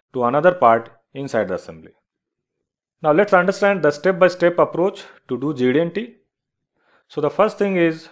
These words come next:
when you start G D N T for any particular part, you need to place the two D views in your drawing. So let us place the two D views. So I place my two D views here. So in my case,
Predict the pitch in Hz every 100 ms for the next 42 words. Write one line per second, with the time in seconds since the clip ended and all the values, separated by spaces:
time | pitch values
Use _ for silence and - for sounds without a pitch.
0 | _ 135 143 147 143 151 185 170 175 175
1 | 180 190 165 147 139 185 180 175 175 165
2 | 175 117 95 - _ _ _ _ 143 151
3 | 170 196 196 185 185 185 202 - - 139
4 | 123 139 151 190 170 208 202 - 143 151
5 | 135 143 220 220 _ _ _ _ _ -
6 | 120 131 180 - 160 170 170 135 127 131
7 | 151 165 160 202 - _ _ _ _ _
8 | _ _ _ _ _ _ _ _ _ _
9 | _ _ _ 143 135 160 196 180 175 175
10 | 170 175 180 180 170 175 208 170 _ _
11 | _ _ - 135 135 143 175 175 196 190